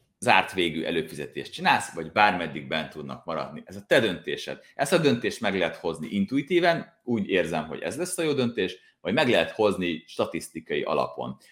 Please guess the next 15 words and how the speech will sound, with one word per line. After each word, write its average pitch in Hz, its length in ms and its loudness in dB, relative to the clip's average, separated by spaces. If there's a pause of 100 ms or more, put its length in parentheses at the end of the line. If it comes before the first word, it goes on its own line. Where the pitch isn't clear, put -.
(120)
Hogyha 85 260 -6
azt 202 200 4
látom, 110 440 4
hogy 82 160 -2
az 82 140 -2
előfizetőim 82 1000 0
meddig 85 340 -2
maradnak 71 540 -6 (200)
tagok, 196 420 4 (100)
hat 123 220 6
hónapig, 95 600 0
tizenkét 85 500 -2
hónapig, 80 400 -4
tizennyolc 92 520 -2
hónapig, 156 560 -2